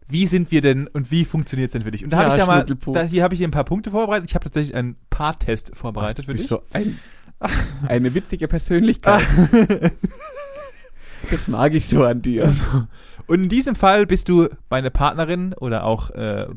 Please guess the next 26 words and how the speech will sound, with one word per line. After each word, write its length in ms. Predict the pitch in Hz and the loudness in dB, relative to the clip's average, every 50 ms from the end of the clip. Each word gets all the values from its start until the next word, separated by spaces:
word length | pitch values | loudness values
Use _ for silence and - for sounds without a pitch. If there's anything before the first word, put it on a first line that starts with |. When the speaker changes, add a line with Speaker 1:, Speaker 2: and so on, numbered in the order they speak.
| - - - - | -16 -16 -16 -12
Speaker 1:
ja. 180 | - - 110 107 | -4 0 2 2
Speaker 2:
Äh, 60 | 104 | 2
ich 100 | 113 - | 2 0
bin 140 | - 113 110 | 0 2 2
dein 140 | 107 104 98 | 2 2 2
Partner 340 | - - 110 - - 156 156 | 2 2 2 2 0 -4 -4
Speaker 1:
Du 60 | - | -2
bist, 40 | - | 2
Speaker 2:
vielleicht. 380 | 151 160 160 180 185 - - - | 2 4 4 4 2 0 0 0
Was 120 | 127 117 | 0 0
Speaker 1:
äh, 40 | 135 | 0
Speaker 2:
bist 200 | - 123 104 - | -6 -6 0 4
du 100 | 143 151 | 4 4
für 240 | 160 - - 170 147 | 4 4 2 4 4
ein 380 | 156 156 160 160 156 147 - - - _ - _ - - - | 4 4 2 0 -2 -4 -8 -14 -20 _ -20 _ -20 -16 -8
homophobes 680 | 123 131 156 151 156 151 143 - 170 160 151 160 151 139 | -2 0 0 2 2 0 0 0 -2 0 0 0 -2 -2
Arschloch? 480 | - - 160 - - 170 175 - - | -4 -4 -4 -4 -4 -4 -4 -4 -8
Speaker 1:
Äh, 160 | 127 127 123 107 | -10 -10 -10 -10
okay, 260 | 107 - 117 110 101 104 | -10 -8 -6 -6 -6 -6
alles 220 | - - 117 117 - | -8 -8 -8 -6 -6
klar. 140 | 110 107 | -6 -6
Du 100 | 110 123 | -6 -6
bist 120 | 127 135 - | -8 -6 -4
meine 120 | 123 117 135 | -2 0 0
Speaker 2:
Mhm. 40 | |
Speaker 1:
Partnerin 360 | 135 127 139 165 160 185 185 | 0 0 0 -2 -2 -4 -4